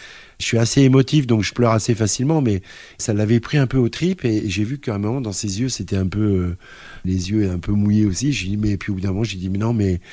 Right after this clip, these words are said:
mais Alain, je déconne, la vie est belle, on rigole, je rigole, c'est pas vrai. » Ouais. Et là, il m'a viré, il m'a dit, « Dégage ! » Dé-, il a été vexé, en fait. Il m'a dit, « Dégage ! » Mais j'ai dit, « Mais tu m'as pas massé l'autre jambe. » Tu dis, « J'en ai rien à foutre. » Donc, je me suis pas fait masser l'autre jambe la veille de, que j'ai gagné le quatorze juillet.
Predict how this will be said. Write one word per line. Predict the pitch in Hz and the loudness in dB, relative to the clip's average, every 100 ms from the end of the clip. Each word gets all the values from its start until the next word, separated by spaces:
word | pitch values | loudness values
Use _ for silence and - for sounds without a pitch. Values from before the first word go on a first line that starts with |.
| - - - - | -20 -20 -18 -4
mais | 95 | 0
Alain, | 98 107 117 | 4 4 4
je | 113 | 4
déconne, | 90 120 - 180 185 175 | 4 4 4 4 6 6
la | 147 127 | 4 4
vie | 113 135 | 4 2
est | 139 | 4
belle, | 160 170 175 | 2 2 2
on | 151 127 120 | 2 2 0
rigole, | 139 147 180 180 | 0 2 2 2
je | |
rigole, | 120 143 175 | 0 0 0
c'est | 165 127 | -2 -4
pas | 143 151 | -2 -2
vrai. » | 156 180 180 | 0 2 2
Ouais. | 147 - 107 104 | 2 0 0 2
Et | |
là, | 113 | 4
il | 143 | 4
m'a | 113 | 4
viré, | 101 110 139 | 2 0 0
il | |
m'a | 120 | 0
dit, « | 113 143 | -2 -4
Dégage ! » | 226 202 214 180 104 - - - - - | -4 -2 -2 -4 -10 -16 -20 -20 -20 -6
Dé-, | - 165 | 0 2
il | 120 | 2
a | |
été | 98 135 | 0 2
vexé, | 123 120 170 | 2 2 0
en | 147 | -2
fait. | 120 107 | -4 -4
Il | |
m'a | 107 | -6
dit, « | 110 135 | -4 0
Dégage ! » | 147 123 | 0 0
Mais | |
j'ai | 104 113 | -4 -2
dit, « | 135 | 0
Mais | 135 | 0
tu | 120 | 2
m'as | 127 | 2
pas | 131 170 | 4 4
massé | 170 160 | 4 4
l'autre | 170 147 | 4 4
jambe. » | 175 165 113 _ | 4 4 0 _
Tu | 160 | -6
dis, « | |
J'en | - | -2
ai | 233 | -2
rien | 208 | -2
à | 202 | -4
foutre. » | 180 214 190 - - - - - | -4 -4 -6 -12 -20 -20 -20 -4
Donc, | 123 123 | 2 2
je | 117 | 2
me | 135 | 2
suis | 139 139 | 2 2
pas | 202 | 2
fait | 190 | 4
masser | 180 165 - | 4 4 4
l'autre | 143 131 | 2 4
jambe | 147 156 | 2 4
la | 127 | 4
veille | 120 127 | 4 4
de, | 117 113 113 110 | 4 4 4 2
que | 101 | 0
j'ai | 107 117 | -2 0
gagné | 117 | 2
le | 131 | 2
quatorze | - 143 - | 2 0 -2
juillet. | - 113 127 | -2 -2 -2